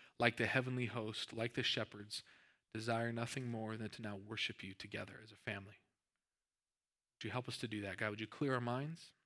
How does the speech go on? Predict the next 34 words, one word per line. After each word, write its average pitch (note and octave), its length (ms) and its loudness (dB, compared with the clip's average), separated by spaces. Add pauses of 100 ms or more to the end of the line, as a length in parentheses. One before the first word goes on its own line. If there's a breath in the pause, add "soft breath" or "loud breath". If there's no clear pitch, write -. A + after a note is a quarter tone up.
(160)
once C3 160 -6
again? C3 380 -2 (1400)
Would B2+ 60 0
you A#2+ 40 2
allow B2+ 140 6
us B2 80 0
to, A#2 140 -2 (100)
to A2 80 -6
focus, C3 440 -2
to - 80 -4
stay A#2 220 0
present B2+ 540 0
in A#2+ 120 -4
the A#2+ 60 -2
moment B2 480 -2
with - 160 -10
you B2+ 220 -4 (280)
and A2 80 -8
with A#2 120 -6
one A#2 160 -2
another? A#2 340 -4 (2500)
Would A#2 120 -6
you A2+ 60 0
help B2+ 140 0
us A#2+ 100 -2
to A#2 320 -2 (600)
receive C3+ 360 2
communion B2+ 460 0
faithfully, B2 680 -2 (1700)
to B2 80 -4
give B2 160 2
our A2 120 2
offerings A#2 440 -2
generously, A#2 680 -2